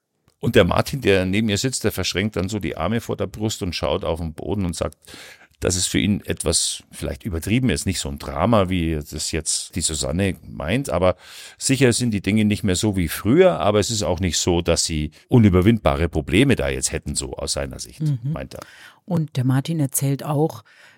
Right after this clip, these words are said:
Speaker 2: dass er der Meinung ist, dass sie einiges zusammen machen. Also wir machen kleine Ausflüge und auch Urlaube. Und er dreht sich zu mir und sagt,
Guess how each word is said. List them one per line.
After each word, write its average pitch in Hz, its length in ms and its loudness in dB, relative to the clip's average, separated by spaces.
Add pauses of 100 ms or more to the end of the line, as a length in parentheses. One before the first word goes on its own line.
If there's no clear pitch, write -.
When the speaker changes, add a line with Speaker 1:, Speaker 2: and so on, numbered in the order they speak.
(140)
Speaker 2:
dass 143 240 0
er 147 160 0
der 135 80 4
Meinung 143 340 4
ist, 156 240 -2
dass 135 140 0
sie 156 100 -2
einiges 139 540 2
zusammen 123 400 0
machen. 139 640 0 (880)
Also - 300 -8
wir 107 80 -6
machen 113 340 -4
kleine 113 340 -4
Ausflüge 147 640 2
und 151 220 -2
auch 135 240 -6
Urlaube. 156 760 6 (540)
Und 123 300 -6
er 123 320 2 (140)
dreht - 260 -2
sich - 140 -2
zu - 120 0
mir 131 180 6
und 127 80 4
sagt, - 180 -2